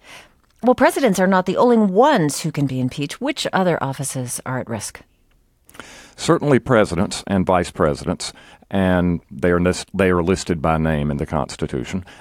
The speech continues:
Speaker 2: and civil officers of the United States. And this has traditionally been extended to include federal judges, and there have been roughly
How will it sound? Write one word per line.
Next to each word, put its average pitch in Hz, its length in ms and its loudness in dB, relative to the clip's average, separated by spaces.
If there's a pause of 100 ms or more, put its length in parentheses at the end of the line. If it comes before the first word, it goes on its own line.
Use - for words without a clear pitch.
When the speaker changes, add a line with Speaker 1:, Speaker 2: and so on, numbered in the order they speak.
Speaker 2:
and 92 320 0
civil 104 460 2
officers 85 640 2
of 82 140 -6
the 80 80 -6
United 69 400 -6
States. - 460 -4 (320)
And 92 280 0
this 92 140 0
has 95 160 0
traditionally 95 720 0
been 87 180 -2
extended 82 800 -4
to 82 300 -2
include 82 440 -4
federal 78 400 0
judges, 73 520 -2
and 82 140 -4
there 95 140 2
have 95 180 -2
been 107 180 2
roughly 101 500 2